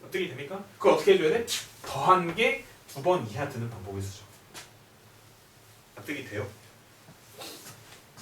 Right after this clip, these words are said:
그럼 이제 쫑쫑쫑 그냥 계산을 해야 되거든.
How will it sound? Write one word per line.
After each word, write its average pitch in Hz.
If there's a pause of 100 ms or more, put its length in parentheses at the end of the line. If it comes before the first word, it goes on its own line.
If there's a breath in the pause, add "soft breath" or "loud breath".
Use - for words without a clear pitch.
그럼 269
이제 247
쫑쫑쫑 285
그냥 247
계산을 175
해야 226
되거든. 104